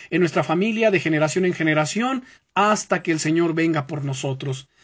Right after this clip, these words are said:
Y bueno, yo creo que de esta manera estarán experimentando mayor gracia, mayor bendición, mayor conciencia de la presencia de Dios. Y bueno, ya sin más,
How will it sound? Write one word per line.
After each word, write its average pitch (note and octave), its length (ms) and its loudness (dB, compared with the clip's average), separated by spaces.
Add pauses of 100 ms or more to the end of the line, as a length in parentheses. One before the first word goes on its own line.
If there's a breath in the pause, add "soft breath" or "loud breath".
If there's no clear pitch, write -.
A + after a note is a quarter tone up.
(360 soft breath)
Y E3+ 360 0
bueno, E3 340 2 (100)
yo F3+ 140 2
creo G3 140 0
que F3 80 4
de F3+ 60 6
esta F3 120 0
manera F3 260 2
estarán E3+ 320 0
experimentando D3+ 760 0
mayor D#3+ 440 2
gracia, F#3 440 2
mayor E3 320 0
bendición, E3 580 -2 (260 loud breath)
mayor E3 440 2
conciencia F3+ 640 0
de D#3 100 0
la D3 140 0
presencia D#3 440 -2
de C#3+ 120 0
Dios. C#3 380 -4 (360)
Y D#3 120 -2
bueno, E3 280 2 (400)
ya F3 200 4
sin E3 200 0
más, A#3+ 360 0